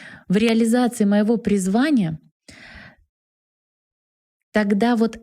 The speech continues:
это и есть, эм, та движущая сила. А, это именно то, что даёт движение и прогресс, э, заданному направлению. И люди, они подключаются уже по ходу. Но ключевым,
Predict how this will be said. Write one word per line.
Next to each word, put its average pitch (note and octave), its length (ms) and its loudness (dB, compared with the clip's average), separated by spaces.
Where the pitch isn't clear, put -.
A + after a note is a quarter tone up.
это C4 300 0
и G#3+ 160 2
есть, A3 500 -2
эм, F3+ 320 0
та G#3 200 0
движущая G3+ 680 0
сила. G3 580 -2
А, F#3 300 -2
это G#3+ 220 0
именно A3+ 340 2
то, B3+ 180 0
что B3 220 -2
даёт A3 640 0
движение G#3 760 2
и F#3+ 40 0
прогресс, G3+ 720 -2
э, F3+ 280 2
заданному F#3+ 580 0
направлению. G#3 880 0
И A3 100 2
люди, C4+ 380 2
они A3+ 300 2
подключаются B3 800 -2
уже A3+ 220 0
по A#3+ 160 -2
ходу. G#3+ 540 -2
Но A3 180 0
ключевым, C4 640 -2